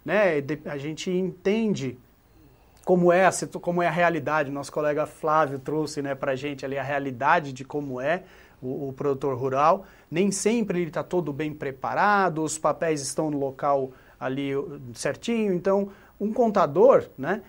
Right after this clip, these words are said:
ele vai observar essa situação e vai ter que fazer uma demonstração resumida, não muito bem explicada durante o ano.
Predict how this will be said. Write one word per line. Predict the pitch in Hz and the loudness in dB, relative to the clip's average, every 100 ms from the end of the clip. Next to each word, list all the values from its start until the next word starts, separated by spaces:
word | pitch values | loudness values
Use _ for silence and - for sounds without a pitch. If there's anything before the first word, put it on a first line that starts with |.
| - | -8
ele | 147 196 | -2 0
vai | 165 180 226 | 2 2 4
observar | 233 202 - 202 175 202 | 2 -2 -4 -2 0 0
essa | 190 165 | -2 -6
situação | - 196 196 - | -6 -4 -4 -4
e | 254 | -4
vai | 302 | -4
ter | 330 | -6
que | - | -8
fazer | 392 277 160 214 339 | -4 -2 2 2 4
uma | 220 180 175 175 170 | 2 2 0 0 0
demonstração | 160 165 165 - 160 - 330 277 220 170 131 - | 0 -2 -4 -2 -2 0 0 0 0 -4 -6 -12
resumida, | - 185 170 147 147 175 254 254 202 147 147 | -4 0 2 0 -2 2 4 4 2 2 0
não | 156 185 | 2 0
muito | 175 175 180 175 156 | 2 2 0 0 -4
bem | 160 160 | -2 -2
explicada | 151 - 190 190 196 240 | -2 -4 -6 -2 -2 -2
durante | 302 339 - | -4 -6 0
o | 208 | 0
ano. | - | 0